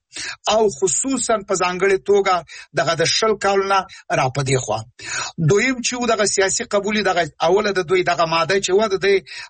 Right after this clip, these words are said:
هغه امتیاز یې هم زیات و. دوهم چې وه، دوی ورته سبسیدي شوتس وای، هغه په دې معنی چې یعنی اجتماعي پناه.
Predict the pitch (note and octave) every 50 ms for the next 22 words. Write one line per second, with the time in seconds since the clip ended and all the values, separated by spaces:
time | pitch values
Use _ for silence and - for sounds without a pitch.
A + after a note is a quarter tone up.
0 | - B3 D#3 D#3 D3 D#3 D#3+ E3 D#3+ - _ _ _ F3+ F3 E3+ C3 - F#3 F3+
1 | - B2+ C#3 C3 C#3 C#3+ C3 A#2+ B2 C3 A#2+ A#2+ - C3+ B2+ - - - - -
2 | - _ D3+ F#3+ G3 G3+ A#3+ A#3+ A#3+ - A#3 A#3 A#3+ A#3+ A#3 - C#3+ G3+ A#3+ B3
3 | A3+ A3 G#3 - - G#3 F#3+ E3+ - - - _ - - - G3 E3+ C#3 - -
4 | F#3 F3+ D#3 A3 A#3+ A#3 G#3 - - - G#3+ G3+ - - F#3+ G3+ G3 F#3+ F#3+ -
5 | - - - - - - D#3+ F3 F3+ G3 - - - E3+ G3 G#3 G#3+ G3+ G3+ G3
6 | F#3+ G3 F#3 F3+ F3+ - - _ _ - F#3+ E3+ E3 E3+ F3 - C#3+ - - -
7 | - E3 D#3 D#3+ E3+ F3 C3+ - C#3+ C#3 C3+ B2